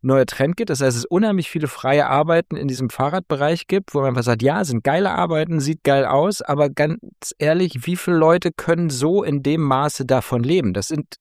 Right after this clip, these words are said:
wieder deutlich weniger als vorher in diesem Automobilbereich.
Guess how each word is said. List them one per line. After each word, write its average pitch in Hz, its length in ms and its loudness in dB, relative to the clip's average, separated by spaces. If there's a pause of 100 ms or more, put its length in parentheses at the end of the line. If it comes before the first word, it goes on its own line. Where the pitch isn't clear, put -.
wieder 156 680 0
deutlich 147 640 0
weniger 147 560 0
als 139 180 -4
vorher 139 340 -2
in 131 100 -4
diesem 131 200 -4
Automobilbereich. 117 920 0